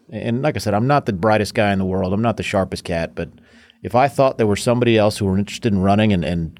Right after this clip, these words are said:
could do a better job, I would get behind that person one thousand percent. I just recognize that there's a need,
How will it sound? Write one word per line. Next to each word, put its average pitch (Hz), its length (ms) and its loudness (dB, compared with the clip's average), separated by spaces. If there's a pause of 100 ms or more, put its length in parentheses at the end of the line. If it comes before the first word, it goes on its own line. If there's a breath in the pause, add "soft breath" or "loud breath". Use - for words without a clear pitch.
(100)
could 110 260 0
do 104 160 4
a 95 40 0
better 95 220 2
job, 95 480 -2 (460 soft breath)
I 110 100 0
would 120 140 0
get 101 120 2
behind 101 280 2
that 95 100 0
person 101 320 -2
one 90 140 -2
thousand 87 320 -2
percent. - 400 -10 (280)
I 123 140 0
just 117 160 -2
recognize 113 480 2
that 87 120 -8
there's 101 180 0
a 85 60 -2
need, 120 360 0